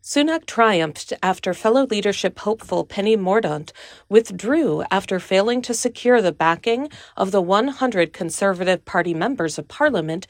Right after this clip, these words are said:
she needed to remain in the race. It was a benchmark she had to pass by two P M on Monday if she was to remain a contender. After being declared the winner of the leadership battle, Sunak was set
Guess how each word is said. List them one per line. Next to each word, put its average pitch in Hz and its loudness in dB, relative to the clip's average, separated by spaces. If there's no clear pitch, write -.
she - 0
needed 240 2
to - -8
remain 175 0
in 151 -4
the 147 -4
race. 160 -4
It 226 8
was 240 4
a 208 0
benchmark 180 0
she 190 -4
had 185 2
to 226 -10
pass 170 0
by 160 2
two 202 -6
P 202 -2
M 180 0
on 165 0
Monday 156 -2
if 277 4
she - -2
was 220 4
to 185 -4
remain 156 0
a 147 -2
contender. 151 -6
After 233 2
being 190 4
declared 185 2
the 185 2
winner 180 0
of 190 2
the 180 2
leadership 170 0
battle, 214 2
Sunak 294 2
was 226 4
set 254 0